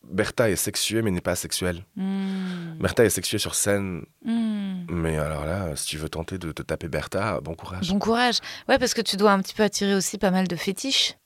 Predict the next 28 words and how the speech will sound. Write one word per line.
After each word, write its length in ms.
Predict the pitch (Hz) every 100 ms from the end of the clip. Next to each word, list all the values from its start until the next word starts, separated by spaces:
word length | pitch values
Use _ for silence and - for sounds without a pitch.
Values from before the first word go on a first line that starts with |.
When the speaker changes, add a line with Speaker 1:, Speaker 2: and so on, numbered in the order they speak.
| -
Speaker 1:
Totalement. 640 | - 101 - 98 120 92 - - _ -
Speaker 2:
Ah 60 | 143
bah 240 | 147 151 180
ouais. 80 | 190 151 - - - -
Speaker 1:
Et 80 | 90
l'hétéro. 420 | 82 107 131 117 - _ -
Speaker 2:
Bah 120 | 165 170
oui. 200 | 269 311 _ _ - - -
Speaker 1:
Ha ! 100 | 262 - - _ _ _ _ _ _ -
Le 100 | 78
nombre 480 | 117 143 170 156 135
d'hétéros 1000 | 131 127 - 139 135 123 123 139 147
que, 100 | 139
euh, 480 | 107 107 113 104 101 - - - - -
qui 80 | 104
m'envoient 140 | 110
des 80 | 104
Speaker 2:
Curieux, 220 | 104 110
Speaker 1:
messages, 640 | 113 110 117 117 117 113 101
Speaker 2:
étonnés, 140 | 95
Speaker 1:
mais 80 | -
Speaker 2:
ouais, 40 | -
Speaker 1:
totalement. 640 | 110 226 214 226 233 220
Speaker 2:
qui 40 | 196
veulent, 200 | 190 185 180
ouais. 460 | 190 233 254 202 170
Speaker 1:
Ouais. 300 | 104 104 92 - _ -
Speaker 2:
Se 200 | -